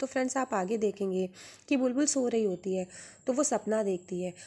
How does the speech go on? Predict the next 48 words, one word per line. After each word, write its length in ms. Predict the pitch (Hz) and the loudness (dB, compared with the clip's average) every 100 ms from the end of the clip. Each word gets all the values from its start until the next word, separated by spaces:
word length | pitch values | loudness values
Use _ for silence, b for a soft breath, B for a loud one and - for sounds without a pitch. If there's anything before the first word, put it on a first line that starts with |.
| B 208 | B -2
दाइमा 320 | 214 214 240 | 2 2 0
उसके 200 | 220 254 | -2 -2
सपने 340 | 240 220 220 214 | -2 -2 -2 -2
में 140 | 214 | -2
आई 200 | 190 180 | -2 -4
हैं 140 | 196 196 | -4 -4
और 260 | 202 190 | -4 -4
वो 100 | 185 | -4
कहती 400 | 202 196 202 202 | -4 -6 -4 -6
हैं 120 | 202 | -6
कि 100 | 196 | -4
आज 220 | 202 202 202 | -4 -4 -4
तुम्हारी 340 | 196 185 208 | -4 -2 -4
सालगिरह 460 | - 190 180 196 196 | -2 -4 -4 -4 -4
है, 180 | 180 180 | -4 -4
आज 200 | 180 185 | -2 -2
ही 60 | 220 | -2
के 140 | 220 | -2
दिन 180 | 196 202 | -2 -2
तुम 160 | 220 208 B B B - | -4 -6 B B B -2
सुहागन 400 | 202 196 202 208 | 0 0 0 0
बनी 220 | 190 185 | 0 -2
थी 220 | 185 185 175 B B B | -2 -4 -4 B B B
और 120 | 214 202 | 4 4
आज 240 | 190 185 | 4 2
ही 60 | 214 | 0
के 100 | 208 | 0
दिन 160 | 220 | 0
तुम 200 | 226 226 | -2 -2
अभागन 420 | 196 190 190 202 | -2 -2 -2 -2
बनोगी। 320 | 190 185 185 190 | 0 0 0 0
अचानक 400 | 202 214 233 247 | 0 0 0 0
से 100 | 247 | 0
एकदम 260 | 214 233 | 0 -2
से 180 | 226 214 B B B - | 0 -4 B B B 2
बुलबुल 280 | 226 254 240 | 4 4 2
की 120 | 233 | 2
आँख 160 | 226 | 0
खुल 180 | 233 233 | 2 2
जाती 300 | 214 202 202 | 2 2 0
है, 80 | 196 | 0
वो 140 | 220 | 0
बहुत 260 | 220 208 233 | 0 0 -2
डर 200 | 196 190 | -2 -2
जाती 380 | 185 190 185 190 | -2 -4 -2 -2
है 140 | 185 | -2
और 260 | 180 190 190 | 0 0 0
वो 200 | 196 | 0